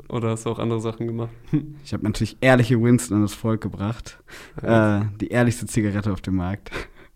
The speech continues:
Speaker 1: Alter.
Speaker 2: Ja, und dann war ich jetzt noch auf der Gamescom arbeiten. Also, ich war drei
Speaker 1: Ach,
Speaker 2: Wochen am
Speaker 1: stimmt.
Speaker 2: Stück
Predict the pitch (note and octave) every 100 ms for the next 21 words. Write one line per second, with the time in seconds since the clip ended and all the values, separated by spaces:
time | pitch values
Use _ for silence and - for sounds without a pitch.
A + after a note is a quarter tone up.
0 | - - - G#2 G#2 - G2+ F#2+ G2 F#2+
1 | F#2+ G#2 A2 A#2 A2 G#2 G#2+ - G2+ F#2+
2 | - F2 F2+ F2+ - E2+ D2 D#2+ D2 D#2
3 | C2+ E2 F#2 E2+ E2 - F2 F#2 E2+ F2
4 | D3+ - F#2 -